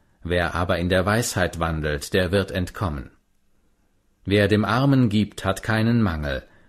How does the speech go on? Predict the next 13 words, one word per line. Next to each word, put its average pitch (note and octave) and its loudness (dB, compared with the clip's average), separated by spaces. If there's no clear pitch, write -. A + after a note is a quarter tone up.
Wer E2 0
aber F2 0
seine F2+ 0
Augen G2 2
vor G2+ 0
ihm F2+ 0
verhüllt, G2+ 0
der D2+ -2
wird E2 -2
sich F#2+ -4
viel G#2 0
Fluch A#2 -2
sammeln. C#2+ -6